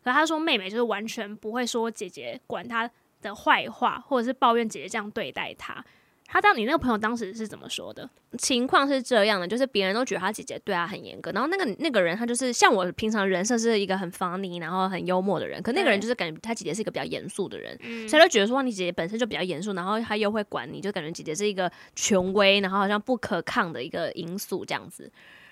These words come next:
Speaker 2: 然后，但是大家在跟他妹妹这样讲，形容他姐姐的时候，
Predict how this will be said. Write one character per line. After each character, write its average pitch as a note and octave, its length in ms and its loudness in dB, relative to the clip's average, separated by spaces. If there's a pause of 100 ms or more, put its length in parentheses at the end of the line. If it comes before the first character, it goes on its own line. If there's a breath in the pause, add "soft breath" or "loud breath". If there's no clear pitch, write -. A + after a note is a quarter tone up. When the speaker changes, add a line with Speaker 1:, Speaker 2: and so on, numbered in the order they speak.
Speaker 2:
然 G3+ 140 -2
后， C#4 280 4 (140 soft breath)
但 F#4 180 6
是 F4 240 2
大 C4+ 160 12
家 C4+ 120 12
在 C4+ 120 6
跟 B3 160 2
他 A#3+ 280 0
妹 A#3+ 120 2
妹 E3 140 -2
这 - 80 -2
样 F3 160 -2
讲， B2+ 260 -8
形 - 160 -2
容 F#3+ 60 -2
他 G3 100 0
姐 G3 120 -2
姐 D3 120 -6
的 B2+ 80 -6
时 - 160 -4
候， F#3 180 0